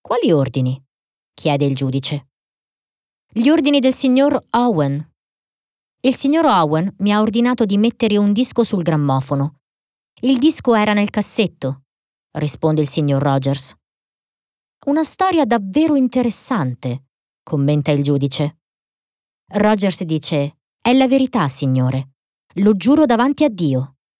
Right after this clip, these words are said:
Non sapevo che cos'era quel disco. C'è un titolo sul disco, sembrava il titolo di una canzone." Il giudice Wargrave guarda Lombard e chiede:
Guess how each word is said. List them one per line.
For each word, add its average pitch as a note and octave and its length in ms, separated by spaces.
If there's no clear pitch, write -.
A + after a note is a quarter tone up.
Non A#3+ 180
sapevo G#3+ 480
che C3+ 160
cos'era D3 400
quel C3+ 180
disco. C#3 480
C'è - 240
un C4+ 160
titolo D4 360
sul A#3+ 180
disco, F3+ 480
sembrava F3+ 540
il D#3+ 100
titolo F#3 320
di E3 120
una E3 120
canzone." D#3 800
Il F#3 180
giudice G#3 400
Wargrave A3+ 680
guarda D#3+ 440
Lombard F3 480
e C#3+ 80
chiede: C3+ 560